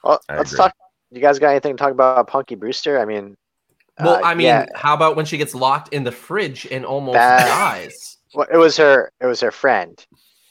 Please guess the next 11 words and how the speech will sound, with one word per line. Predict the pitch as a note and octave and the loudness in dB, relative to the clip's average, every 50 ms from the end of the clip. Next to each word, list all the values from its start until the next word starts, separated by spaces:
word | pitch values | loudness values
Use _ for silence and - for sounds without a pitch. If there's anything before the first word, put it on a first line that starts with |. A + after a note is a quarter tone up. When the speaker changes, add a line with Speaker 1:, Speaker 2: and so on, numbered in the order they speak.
| _ _ _ _ _ _ - | _ _ _ _ _ _ -6
Speaker 1:
Um, | A2+ A2+ A2 G#2+ G#2 G2+ G2 G2 F#2+ F#2+ F#2 | -2 2 2 4 4 4 4 2 2 0 0
Speaker 3:
Wait, | F3+ E3+ - - A2+ | -2 -2 -2 0 -2
what? | - G4+ G#4+ - - _ _ | -2 -2 -2 -4 -12 _ _
It | D#3 | -4
wasn't | C#3 D#3+ G#3+ - C4+ F#3 - | -2 -2 -2 -2 -4 -6 -6
Punky? | - E3 F3+ - - G#4+ G#4 - _ _ _ _ _ _ _ _ _ _ - | -4 -6 -4 -4 -6 -8 -10 -12 _ _ _ _ _ _ _ _ _ _ -4
Speaker 1:
No, | A2+ A#2 A2+ G#2+ G#2 F#2+ | 0 2 2 4 2 2
it | G2 | 0
was | G2+ G2+ F#2+ - - - - - - - | -2 -4 -6 -8 -10 -12 -12 -14 -16 -16
Sherry. | - - A2+ G#2 G#2 G#2 G2+ G2+ G2+ G2+ G2+ G2 G2 | -6 -2 -2 0 0 0 -2 -4 -6 -8 -10 -10 -8
Uh, | G2+ G2 F#2 | -6 -6 -6